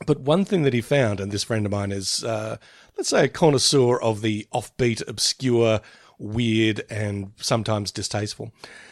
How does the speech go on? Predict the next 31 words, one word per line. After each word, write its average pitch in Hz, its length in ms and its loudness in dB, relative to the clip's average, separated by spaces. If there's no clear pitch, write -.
I 180 140 2
don't 180 280 2
know 170 140 4
how 143 140 6
bona 123 320 2
fide 117 260 2
this 113 180 -2
is, 139 100 -8
but 131 140 -4
he 135 60 0
found, 156 420 -2
like, 131 560 -4
pictures 131 720 -4
of 113 520 2
some 113 800 0
trailer 147 400 2
trash, 131 500 0
Satan 131 580 0
worshipping 110 480 0
style 104 360 0
couple. - 480 -8
Um, 117 440 0
and 123 100 -2
apparently, 139 560 2
like, 113 300 0
they'd 113 260 2
lured 110 380 0
some 107 280 -2
dude 110 500 0
to 127 120 -4
their, 107 200 0